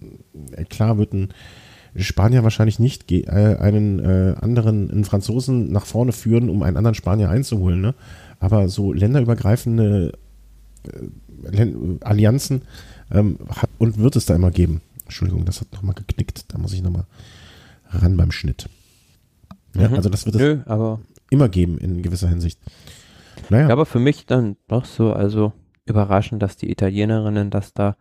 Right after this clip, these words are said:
Speaker 2: so verspielt haben und vor allem, dass man dann den letzten Kilometer da wirklich komplett von, von vorne fährt. Was denkt die sich? Also was, also ist jetzt für mich so die Frage, was hat die sich dann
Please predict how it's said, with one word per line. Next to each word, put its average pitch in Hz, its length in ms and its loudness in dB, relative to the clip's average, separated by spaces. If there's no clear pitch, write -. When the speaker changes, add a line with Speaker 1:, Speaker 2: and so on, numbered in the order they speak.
Speaker 2:
so 131 340 4
verspielt 107 720 2
haben 101 280 2
und 98 160 -4
vor 95 160 -8
allem, 101 260 0
dass - 240 -6
man 101 140 0
dann 104 220 2
den 107 200 2
letzten - 320 -2
Kilometer 107 560 0
da 104 140 0
wirklich - 280 -4
komplett - 420 -2
von, 98 400 -4
von 98 280 -6
vorne 113 420 -2
fährt. 107 280 -2
Was 98 160 -4
denkt - 320 -6
die 120 80 4
sich? - 420 -4
Also 101 260 2
was, 101 200 0
also 104 280 2
ist 104 180 0
jetzt - 180 0
für - 80 -4
mich 110 160 2
so 110 120 0
die 104 80 -2
Frage, 104 260 -2
was 104 140 0
hat 110 160 0
die 113 60 0
sich 107 280 0
dann 104 260 -2